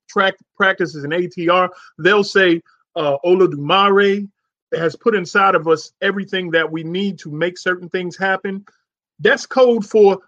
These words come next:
the God inside of each every one of us is equipped to do anything that we need. We have just been beat down so much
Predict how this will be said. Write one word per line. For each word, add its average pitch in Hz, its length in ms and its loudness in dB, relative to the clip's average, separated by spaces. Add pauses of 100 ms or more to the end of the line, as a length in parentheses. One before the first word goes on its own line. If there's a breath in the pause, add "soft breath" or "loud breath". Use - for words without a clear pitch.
the 151 100 -2
God 190 400 2
inside 185 480 -2
of 147 120 -4
each 202 280 -8
every 185 240 -2
one 175 240 -4
of 151 120 -4
us 151 220 0
is 151 160 -4
equipped 147 460 -6
to 160 80 -6
do 147 280 -8
anything 190 540 -4
that 147 200 0
we 143 140 -10
need. 151 500 -6 (280 loud breath)
We 185 160 0
have 143 220 0
just 190 420 -2
been 156 180 -4
beat 185 320 -6
down 175 300 -2
so 202 320 -2
much 196 460 -4